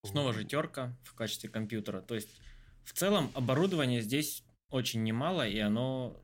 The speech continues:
Speaker 1: ну, как бы может послужить. Хотя стол маловат уже для Адвенста, видно.
Speaker 2: О том и речь. То есть у него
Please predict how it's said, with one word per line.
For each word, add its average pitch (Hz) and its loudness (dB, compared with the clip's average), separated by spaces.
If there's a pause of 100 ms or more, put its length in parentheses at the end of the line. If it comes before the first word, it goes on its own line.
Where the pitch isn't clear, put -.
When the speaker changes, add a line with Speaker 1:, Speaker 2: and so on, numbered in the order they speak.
(140)
Speaker 1:
ну, 110 -6
как 101 -16
бы 98 -6
может 117 0
послужить. 110 -4
Хотя - -4
стол 127 0
маловат 117 0
уже 101 -10
для 98 -6
Адвенста, 107 -6 (240)
видно. 98 -6 (580)
Speaker 2:
О - -4
том 170 0
и 214 -2
речь. 175 -4 (280)
То - -6
есть 127 -4
у 143 -6
него 147 0